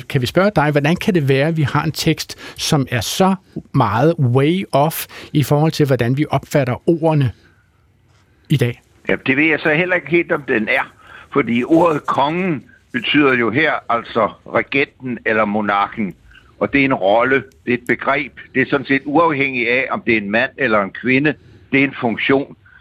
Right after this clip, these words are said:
Speaker 2: Det var derfor, der blev som lidt grin, og da prins Henrik ville være konge. Fordi prins Henrik kunne aldrig blive konge, fordi det er kun den, der opfylder nogle bestemte legitimitetskrav, der kan blive konge.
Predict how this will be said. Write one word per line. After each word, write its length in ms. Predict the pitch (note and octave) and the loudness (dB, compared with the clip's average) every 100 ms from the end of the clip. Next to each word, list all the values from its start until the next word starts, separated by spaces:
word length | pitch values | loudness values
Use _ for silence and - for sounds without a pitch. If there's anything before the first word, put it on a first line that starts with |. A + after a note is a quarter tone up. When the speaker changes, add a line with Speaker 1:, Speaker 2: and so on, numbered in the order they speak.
| - _ | -20 _
Speaker 2:
Det 60 | A#2 | 0
var 60 | B2 | 2
derfor, 380 | D3 C#3+ C3+ | 0 2 0
der 160 | C3+ C3 | 0 -4
blev 220 | B2 A#2 | -2 -2
som 160 | A#2+ A2+ | -2 -2
lidt 340 | G#2+ A2 - | -2 -4 -2
grin, 400 | - C#3+ A#2 G#2 | -2 -2 -4 -6
og 180 | A#2+ B2 | -4 -2
da 60 | A#2 | -2
prins 280 | A#2+ G#2+ | -2 -4
Henrik 340 | - C#3+ C#3+ B2+ | -2 -2 0 -2
ville 220 | A2+ G#2+ F#2+ | -2 0 0
være 160 | F#2 - | -2 -2
konge. 420 | G#2 G#2 A#2+ B2+ - _ _ | 0 0 0 -2 -6 _ _
Fordi 200 | A#2 A#2 | -2 -2
prins 260 | B2 A#2 G#2 | 0 -2 0
Henrik 260 | D3+ D#3+ D3 | -2 -2 -4
kunne 160 | - G#2 | -2 0
aldrig 280 | A#2+ D#3+ E3+ | 0 0 -4
blive 220 | G#2+ G#2 | -2 -4
konge, 460 | - B2 C3+ E3+ E3+ | 0 0 0 0 -4
fordi 300 | C#3 A#2+ C3 | -4 -6 -2
det 120 | C#3+ | 0
er 100 | C#3 | 0
kun 320 | D3+ D3+ D#3 D#3+ | 0 -2 -2 0
den, 160 | D3+ D#3 | 0 0
der 60 | C3+ | 0
opfylder 760 | B2+ B2 D3 - D#3 B2 - - - | 0 0 -4 -2 0 0 -2 -14 0
nogle 220 | C3 A#2 | 0 2
bestemte 680 | B2 - E3 E3+ D#3+ D#3 B2 - _ | -6 -2 0 0 0 0 0 -6 _
legitimitetskrav, 1200 | B2+ A#2+ A2+ - A#2+ A2+ - F3 E3 - C3 A2+ A2 | -2 -2 -6 -6 -4 -4 0 0 0 -4 -2 -2 -4
der 60 | |
kan 180 | A2+ A#2 | -4 -4
blive 220 | A#2+ B2 B2 | -2 -2 -2
konge. 440 | - G2 G#2+ A2 | 0 0 2 0